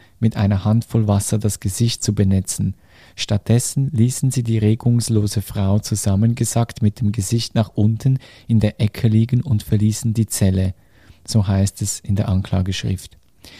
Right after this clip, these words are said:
Die Person wurde allein in der Zelle zurückgelassen. Erst nach rund zehn Minuten wurde die RettungssanitäterInnen an-,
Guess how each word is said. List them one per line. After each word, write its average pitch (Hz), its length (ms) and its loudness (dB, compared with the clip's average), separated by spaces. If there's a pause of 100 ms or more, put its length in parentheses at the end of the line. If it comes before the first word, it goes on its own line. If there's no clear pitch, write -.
(260)
Die 113 80 2
Person 113 720 4
wurde 123 340 2
allein 101 500 2
in 113 140 -2
der 107 120 0
Zelle 110 320 2
zurückgelassen. 120 920 0 (340)
Erst 113 300 0
nach 107 200 0
rund 113 320 0
zehn 113 300 4
Minuten 123 560 4 (280)
wurde 120 260 2
die 113 120 2
RettungssanitäterInnen 110 1500 2
an-, 98 200 2